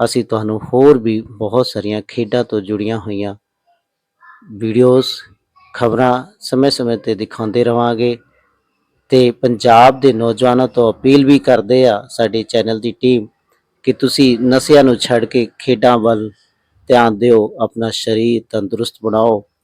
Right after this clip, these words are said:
ਤੇ ਪੰਜਾਬ ਨੂੰ ਇੱਕ ਵਾਰ ਫਿਰ ਰੰਗਲਾ ਪੰਜਾਬ ਬਣਾਉਣ 'ਚ ਆਪਣਾ ਵਡਮੁੱਲਾ ਯੋਗਦਾਨ ਪਾਓ। ਤੇ ਇਹ ਜਿਹੇ ਨੌਜਵਾਨ ਸਦਾ ਇਸ ਤਰ੍ਹਾਂ ਖੇਡਾਂ ਨੂੰ ਪ੍ਰਫੁੱਲਿਤ ਕਰਦੇ ਰਹਿਣ।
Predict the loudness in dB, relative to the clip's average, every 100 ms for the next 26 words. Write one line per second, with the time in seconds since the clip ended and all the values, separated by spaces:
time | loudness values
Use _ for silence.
0 | _ _ _ -12 -10 -8 -6 0 2 2
1 | -2 -6 -8 -8 -8 -4 -4 -4 -6 -2
2 | -2 -4 -20 _ _ _ -8 -4 0 2
3 | 0 -2 -4 -2 -4 -6 -8 -6 -8 -8
4 | -10 -8 -6 -6 -6 -12 -12 _ _ _
5 | _ _ _ -4 -2 -2 -4 -2 -4 -2
6 | -4 -4 -8 -8 -2 0 0 -4 _ -20
7 | _ _ _ _ _ _ _ -2 -2 2
8 | 2 2 0 0 -4 -2 0 0 -2 -8
9 | -20 _ -10 -6 -2 0 0 -2 _ _
10 | _ _ _ _ _ _ _ _ _ _
11 | _ _ -4 -2 -2 -2 -4 -4 -2 -2
12 | -4 -10 -10 -6 -6 -4 -4 0 -2 -2
13 | -8